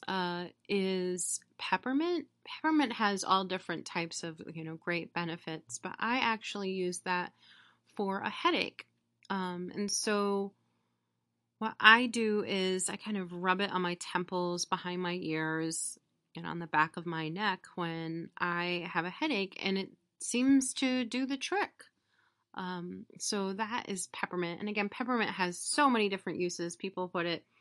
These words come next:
um, when they're, they're brushing their teeth, um, to, to breathe better. Peppermint is kind of like a staple when it comes to the essential oils.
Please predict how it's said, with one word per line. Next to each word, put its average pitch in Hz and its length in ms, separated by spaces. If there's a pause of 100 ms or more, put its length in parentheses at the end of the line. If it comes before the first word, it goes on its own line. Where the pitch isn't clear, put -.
(340)
um, 170 260
when 170 140
they're, 156 180 (140)
they're 165 120
brushing 151 440
their 156 220
teeth, 269 600 (640)
um, 175 600
to, 151 160 (120)
to - 100
breathe 285 500
better. 233 560 (440)
Peppermint 254 400
is 208 120
kind 180 240
of 180 100
like 170 220
a 175 100
staple 170 840 (340)
when 175 260
it 165 120
comes 175 480
to 165 480
the 165 100
essential - 600
oils. - 320